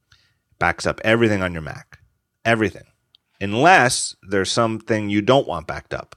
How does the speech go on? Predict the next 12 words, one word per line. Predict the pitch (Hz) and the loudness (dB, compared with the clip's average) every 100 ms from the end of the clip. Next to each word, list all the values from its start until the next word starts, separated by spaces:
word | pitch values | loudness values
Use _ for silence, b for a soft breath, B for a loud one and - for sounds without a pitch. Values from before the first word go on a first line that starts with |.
| - | -12
Let's | 87 - | -10 -6
say | 90 87 | -4 -4
a | 80 | -4
folder | - - - 110 104 98 | -8 -16 -2 0 2 0
full | - 101 | 0 -2
of | 87 | -2
huge | 80 - 107 107 104 98 92 85 | -6 -8 -2 2 4 2 0 -4
movies | 90 101 87 78 - | -2 -2 -2 -8 -10
or | |
something | - 78 73 73 | -10 -10 -10 -12
like | 69 - | -12 -8
that, | - | -10